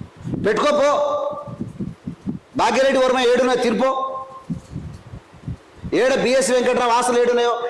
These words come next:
ఏడ బత్తల శ్యామచంద్రరావు ఉన్నాయో, ఏడ గద్దరు ఉండేయో తీసుకోపో. కత్తి పద్మరావు ఆస్తులు ఏడున్నాయో తిరిపో. వాళ్ళు అందకుండా పోయారు, అందకుండా పోయారు. గాలిలో మెడలు కలిసి వచ్చేస్తే అయిపోతుంది అది మీదికి. ఏమి తాకట్లే, నిద్ర పడతలేదు నీ వల్ల.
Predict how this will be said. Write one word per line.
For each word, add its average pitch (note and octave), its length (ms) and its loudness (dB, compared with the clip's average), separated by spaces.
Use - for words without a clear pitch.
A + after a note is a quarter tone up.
ఏడ A#3+ 160 4
బత్తల G#3+ 320 2
శ్యామచంద్రరావు A#3+ 540 2
ఉన్నాయో, A#3+ 280 2
ఏడ A#3 200 4
గద్దరు B3+ 360 2
ఉండేయో B3 240 4
తీసుకోపో. B3 680 -2
కత్తి G#3+ 200 0
పద్మరావు B3 400 2
ఆస్తులు A#3+ 280 2
ఏడున్నాయో A#3+ 260 2
తిరిపో. A3 240 0
వాళ్ళు A#4+ 160 2
అందకుండా C#4+ 420 0
పోయారు, G#3+ 500 2
అందకుండా B3+ 380 2
పోయారు. G#3+ 220 0
గాలిలో C4 260 2
మెడలు B3+ 240 2
కలిసి B3 220 2
వచ్చేస్తే C4+ 360 2
అయిపోతుంది A#3 280 2
అది G#3+ 120 2
మీదికి. G3+ 460 0
ఏమి C#4+ 140 4
తాకట్లే, B3 920 2
నిద్ర B3+ 260 4
పడతలేదు C#4+ 380 4
నీ A3 120 2
వల్ల. G3 520 0